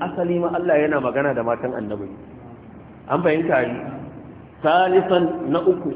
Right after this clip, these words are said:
al-fada'ilul amma. Faminha falaloli wacce take gamammiya. Qala Rasulullahi sallallahu alaihi wa sallam, annabi ya ce, "Uskun Hira."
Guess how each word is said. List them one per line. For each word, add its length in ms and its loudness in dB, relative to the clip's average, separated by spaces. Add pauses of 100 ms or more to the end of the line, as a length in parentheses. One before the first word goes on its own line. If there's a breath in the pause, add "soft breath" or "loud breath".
(140)
al-fada'ilul 800 2
amma. 400 2 (840)
Faminha 440 6 (1120)
falaloli 560 4 (340)
wacce 420 4 (520)
take 240 2
gamammiya. 520 0 (1000)
Qala 260 4
Rasulullahi 720 4
sallallahu 560 2
alaihi 240 2
wa 160 -2
sallam, 320 2
annabi 380 2
ya 180 4
ce, 160 -2
"Uskun 400 -2
Hira." 320 0